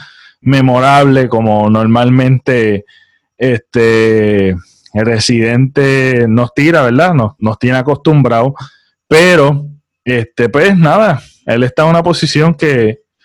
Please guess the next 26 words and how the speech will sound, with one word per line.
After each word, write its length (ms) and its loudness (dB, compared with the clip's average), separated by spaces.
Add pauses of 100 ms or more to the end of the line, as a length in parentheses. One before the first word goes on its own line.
(200)
él 200 -4
puede 180 2
hacer 280 0
todos 260 2
estos 260 0
inventos 640 2
y 380 2
ir, 320 0
¿verdad? 460 -2 (180)
Probando 460 0
diferentes 560 0
cosas. 480 -2 (840)
Y 600 0
pues 640 -2
siento 760 -2
que, 500 -2 (600)
que 160 -4
no 400 0
es 240 -2
una 220 0
canción 440 0
que 140 -4
tampoco 540 -2
va 160 0
a 60 -4
estar, 360 -2